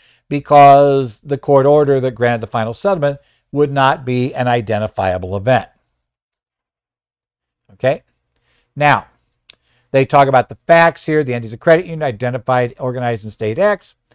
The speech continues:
When debtors default on loan, they sent the pre-filed notices. Two of the debtors filed a class action lawsuit. And they, they allege the defects in the pre-sale notices they sent violated the law, failing to clearly state whether a borrower would owe the deficiency balance.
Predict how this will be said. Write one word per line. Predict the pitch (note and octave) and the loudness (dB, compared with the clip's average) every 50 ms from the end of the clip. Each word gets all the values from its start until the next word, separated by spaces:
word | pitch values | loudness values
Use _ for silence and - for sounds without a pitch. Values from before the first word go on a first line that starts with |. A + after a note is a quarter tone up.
| _ _ _ _ _ _ _ _ | _ _ _ _ _ _ _ _
When | - C3+ C#3 C3+ C3 B2+ B2 B2+ B2 A2 | -2 0 2 2 2 0 -2 -6 -10 -4
debtors | B2 C3+ C#3 C#3 C#3 A#2+ | 0 0 0 0 -2 -6
default | - A2+ - B2+ C3+ B2 - | -10 -8 -4 -4 -4 -2 -2
on | B2 A#2+ B2+ | -4 -4 -4
loan, | D3+ F#3 G3 G3+ G3+ G3 G3+ F3+ | -2 0 2 4 4 4 4 2
they | D#3+ C#3+ | -2 -4
sent | - C#3 B2 A2 | -4 -6 -10 -10
the | - | -8
pre-filed | - C3 B2 - - A#2 A2+ A2+ A#2+ | -8 -8 -8 -4 -4 -4 -4 -2 0
notices. | C#3+ D3+ D#3+ E3 E3+ D3 - D#3+ D#3+ C#3+ - | 2 2 2 2 0 -4 -6 -6 -6 -6 -8
Two | _ - C#3 B2 | _ -6 -6 -4
of | A2+ | -4
the | A#2 G#2+ | -6 -6
debtors | G#2+ D3 D3+ D3 D3+ C3+ | -2 -2 -2 -2 -2 -6
filed | - C3 A#2 A#2 - | -6 -6 -6 -6 -6
a | |
class | - B2 A#2+ A#2 - | -6 -6 -6 -4 -6
action | A#2 A2 - A2+ A#2 B2 | -10 -12 -12 -14 -14 -8
lawsuit. | D3 F3 F#3 F3+ - - F3 F3 - - _ _ _ _ _ _ _ _ _ _ _ _ - | -6 -4 -4 -4 -6 -8 -10 -10 -10 -10 _ _ _ _ _ _ _ _ _ _ _ _ -10
And | C3 B2 B2 | -8 -6 -4
they, | B2 A#2 A#2 C3 | -2 -4 -4 -4
they | - A2 A#2+ A#2 | -6 -6 -4 -4
allege | A#2 C#3 E3 F3+ F#3 F#3 F#3 C#3+ | -2 0 2 4 4 4 2 2
the | C3+ C3 | -2 -8
defects | G#2+ B2+ C#3 C#3 - - C#3 B2+ - C3 | -6 -4 -6 -6 -2 -2 -4 -4 -4 -8
in | B2 | -12
the | A2+ | -12
pre-sale | _ - C#3 C3 - - A#2+ A#2+ | _ -8 -8 -8 -4 -4 -6 -4
notices | A#2+ A#2+ C3 C#3+ D#3 E3 C#3+ - D#3 D#3 D3+ C3 | -2 0 0 0 0 -2 -6 -6 -6 -6 -6 -4
they | - D3 D3 | -4 -4 -4
sent | C3+ - - C#3+ C#3 D3+ D#3 B2+ | -4 -4 -4 -4 -4 -4 -6 -8
violated | - A#2+ B2 B2 A#2+ A#2+ B2 B2 A#2+ | -6 -4 -4 -4 -4 -4 -6 -8 -6
the | A#2 B2 | -8 -8
law, | B2 D3+ E3+ F3 F#3 F#3 E3+ - _ _ _ _ _ _ - | -6 0 2 2 2 2 0 -4 _ _ _ _ _ _ -2
failing | D3 D3 C#3 | -2 -2 -2
to | C3 - | -2 -6
clearly | _ - C#3+ D3+ D#3 D3 | _ -6 -4 -4 -4 -6
state | - - D3 D3 - | -4 -2 -2 -2 -2
whether | D#3 C#3 C3 C3+ C3 | -4 -4 -2 -2 -4
a | A#2+ | -4
borrower | A2 C3 C3 C3 C3 C3 | -2 0 2 2 2 2
would | C3 B2+ B2 - | 0 -2 -4 -6
owe | - B2+ B2 C3 | -6 -6 -6 -6
the | A#2+ A#2 | -8 -8
deficiency | - A#2+ G#2+ G2 G2 A2+ A2+ | -10 -10 -10 -10 -12 -14 -10
balance. | G#2+ D3 D#3+ D#3 C3+ G#2 F#2 _ _ - | -6 -2 -2 0 -2 -2 -6 _ _ -20